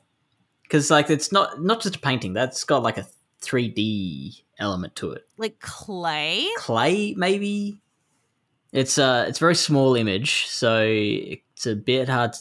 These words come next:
Speaker 1: tell, but it, yeah, I guess
Speaker 2: Yes, it does
Speaker 1: it
Speaker 2: have,
Speaker 1: looks
Speaker 2: like,
Speaker 1: like
Speaker 2: a
Speaker 1: they
Speaker 2: three D element to it.
Speaker 1: I think they might have made the Mister Mime and then stuck it to the background.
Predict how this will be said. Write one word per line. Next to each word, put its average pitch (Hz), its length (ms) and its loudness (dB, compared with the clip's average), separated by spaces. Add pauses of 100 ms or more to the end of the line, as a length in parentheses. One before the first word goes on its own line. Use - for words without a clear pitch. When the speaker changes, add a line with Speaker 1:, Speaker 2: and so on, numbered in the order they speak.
(140)
Speaker 1:
tell, 104 440 0
but 101 520 -2
it, 101 800 -2 (140)
yeah, 117 220 -4
I 113 60 -4
guess 147 260 -6 (640)
Speaker 2:
Yes, 277 240 0
it - 40 -20
does - 180 2
Speaker 1:
it - 40 -2
Speaker 2:
have, 214 60 6
Speaker 1:
looks 190 140 4
Speaker 2:
like, - 80 4
Speaker 1:
like 262 80 2
Speaker 2:
a 151 40 0
Speaker 1:
they - 40 -2
Speaker 2:
three 233 240 -4
D 214 180 -2
element 175 480 -2
to 147 200 -8
it. 143 200 -6 (1080)
Speaker 1:
I - 40 -10
think 170 160 -2
they 160 80 4
might 147 160 6
have 110 160 0
made 117 600 2
the 120 360 2
Mister 117 240 0
Mime 113 200 2
and - 80 -2
then 101 100 0
stuck - 340 -2
it - 80 -8
to 113 80 -8
the 101 100 -6
background. 156 840 -4